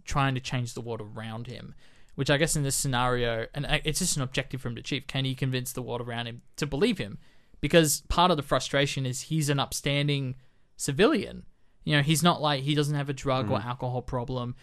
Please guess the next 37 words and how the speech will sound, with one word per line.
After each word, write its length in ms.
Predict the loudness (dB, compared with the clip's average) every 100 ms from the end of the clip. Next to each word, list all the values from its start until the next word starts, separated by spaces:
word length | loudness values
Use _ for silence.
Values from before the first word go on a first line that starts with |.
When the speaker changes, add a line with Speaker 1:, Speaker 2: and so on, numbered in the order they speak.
| -16
Speaker 1:
He 120 | -4
doesn't 180 | -2 0
have 80 | 0
a 80 | -2
history 240 | -2 0
of 80 | -2
violence 600 | 0 -2 0 0 -4 -4
or, 300 | -4 -4 -6 -8
or 200 | -10 -10 -14 -20
crime 560 | -6 -2 0 0 -2 -4
or 20 |
anything 220 | -4 -4
like 100 | -2
that. 160 | -4 -6 -16 -12
So 180 | 0 2
when 320 | 2 0 -4 2
nobody 400 | 4 6 4 2
believes 460 | 0 2 2 2
him, 140 | -4 -8
it's 120 | -4
frustrating 580 | -2 0 -2 -6 -6 -8
'cause 160 | -8
it's 80 | -6
like, 140 | -6 -8 -20 _ _ _
but 160 | -4 -4 -4
look 200 | 0 4
at 60 |
him. 220 | 2 2
He's 160 | -2 0
like, 160 | 0 -2
he's 400 | -6 -4 -4 -8 _
clearly 360 | -4 2 2 2
sound 420 | 0 0 2 2
of 80 | -2
mind 720 | -2 0 2 2 2 0 -2 -4
and 140 | -6
he's, 320 | -8 -10 -12